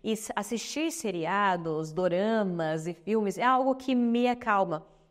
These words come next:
É algo que eu busco fazer quando eu tô nervosa. E quando eu tenho algo, um filme que eu já assisti, algo que eu já sei como que vai ser,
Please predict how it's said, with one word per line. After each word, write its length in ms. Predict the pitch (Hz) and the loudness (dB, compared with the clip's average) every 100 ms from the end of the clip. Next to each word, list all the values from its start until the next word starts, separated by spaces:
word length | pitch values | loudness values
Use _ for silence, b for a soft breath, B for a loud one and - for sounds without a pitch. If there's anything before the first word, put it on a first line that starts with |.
| - | -4
É 80 | 196 | 2
algo 340 | 185 196 202 | 4 4 2
que 140 | 208 214 | -2 -4
eu 100 | 202 | -6
busco 1040 | 190 185 226 285 330 - - 190 160 - B B _ | -6 -6 0 2 0 -4 -4 -2 -2 -4 B B _
fazer 380 | 214 190 196 | 0 0 0
quando 180 | 196 208 | -2 0
eu 60 | 202 | 0
tô 120 | 202 | 0
nervosa. 480 | 202 202 185 175 180 | 0 0 0 0 -2
E 40 | |
quando 220 | 196 277 320 | -2 0 0
eu 60 | |
tenho 320 | - 247 214 | 0 -2 0
algo, 300 | 175 180 180 | 0 0 0
um 80 | 175 | -4
filme 380 | 170 196 185 175 | -4 -2 -2 -2
que 100 | 208 | -2
eu 80 | 202 | -2
já 120 | 226 | -2
assisti, 600 | - 202 - - 196 190 - - _ _ _ _ - | -4 -8 -8 -4 -2 -4 -12 -20 _ _ _ _ 0
algo 240 | 190 190 | 2 2
que 120 | 208 | -2
eu 40 | 196 | -2
já 80 | |
sei 200 | 196 202 | -2 -4
como 180 | 196 196 | -4 -4
que 100 | 196 | -4
vai 140 | 185 185 | -4 -4
ser, 420 | - 185 180 | -4 -4 -4